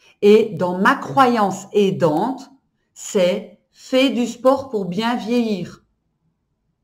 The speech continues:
Alors oui, il y a des jours où j'ai pas envie. Et honnêtement, hier, j'avais mais aucune envie d'aller au sport. J'avais envie de m'installer devant Grey's Anatomy avec un verre de vin.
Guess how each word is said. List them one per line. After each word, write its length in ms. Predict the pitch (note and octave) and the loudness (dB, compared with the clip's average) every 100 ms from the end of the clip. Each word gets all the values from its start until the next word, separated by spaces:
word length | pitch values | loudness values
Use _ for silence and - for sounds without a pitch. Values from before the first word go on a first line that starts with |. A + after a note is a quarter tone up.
| _ _ _ _ _ - - | _ _ _ _ _ -14 0
Alors 240 | G#3+ A#3 | 2 4
oui, 100 | C#4+ A4 | 6 8
il 40 | |
y 40 | A3 | 6
a 40 | |
des 120 | F3+ | 4
jours 240 | F#3 A#3 G#3 | 0 -2 -2
où 60 | |
j'ai 140 | F#3+ F#3+ | -2 -2
pas 120 | F#3+ | -2
envie. 300 | F3+ F3 F#3+ | -4 -6 -4
Et 80 | F#3+ | -2
honnêtement, 440 | G#3+ A#3 A#3 E4 | 0 -2 -2 0
hier, 320 | D4+ A3 C#4 F4 - _ - - | 0 0 -2 -6 -16 _ -20 -8
j'avais 320 | A#3 A3 A3+ | -2 2 2
mais 240 | G#3+ - - | 2 -2 -2
aucune 420 | F#4+ F#4+ F#4+ E4 | 0 0 0 0
envie 240 | C4+ C4+ | 0 -2
d'aller 200 | A#3+ A3 | -2 -2
au 120 | G#3+ G3 | -4 -6
sport. 500 | - D#3+ - - _ _ _ _ _ _ _ - - | -6 -8 -8 -14 _ _ _ _ _ _ _ -20 -8
J'avais 220 | G3 F3+ | -4 -2
envie 180 | F3 E3 | -4 -4
de 80 | |
m'installer 600 | G#3 D#4 - F#3+ D#3+ D#3+ - | -2 -2 0 -2 -2 -4 -8
devant 220 | D#3 E3 | -4 -4
Grey's 260 | E3 C4+ | 0 0
Anatomy 500 | C4+ B3 A#3+ A#3+ B3+ | 0 -2 0 0 0
avec 240 | B3 G#3 G#3+ | -2 -4 -6
un 80 | A3 | -4
verre 200 | A3 G3 | -4 -4
de 80 | |
vin. 320 | E3 C#3 C3 | -6 -8 -12